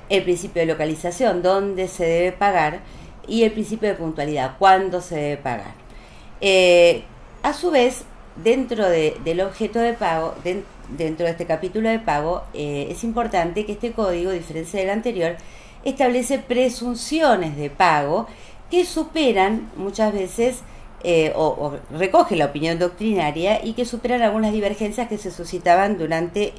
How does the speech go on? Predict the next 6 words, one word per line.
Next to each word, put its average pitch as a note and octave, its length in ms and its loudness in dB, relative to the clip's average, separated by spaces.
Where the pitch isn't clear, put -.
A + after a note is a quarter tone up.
el D#3+ 260 -6
código E3+ 460 0
anterior. B2+ 720 -6
Eh, G3 920 4
decíamos C4 520 2
que C4+ 280 0